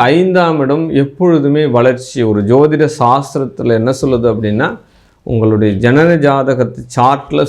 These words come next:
சூரியன் எங்க இருக்காரோ அந்த சூரியனுக்கு ஐந்தாம் இடம், அது ஆறாம் இடமா வரலாம் உங்க லக்னத்துக்கு, பத்தாம் இடமா வரலாம், லக்னத்துக்கு எந்த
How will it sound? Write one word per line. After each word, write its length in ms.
சூரியன் 480
எங்க 220
இருக்காரோ 420
அந்த 280
சூரியனுக்கு 720
ஐந்தாம் 480
இடம், 180
அது 100
ஆறாம் 300
இடமா 300
வரலாம் 340
உங்க 200
லக்னத்துக்கு, 720
பத்தாம் 380
இடமா 260
வரலாம், 340
லக்னத்துக்கு 640
எந்த 120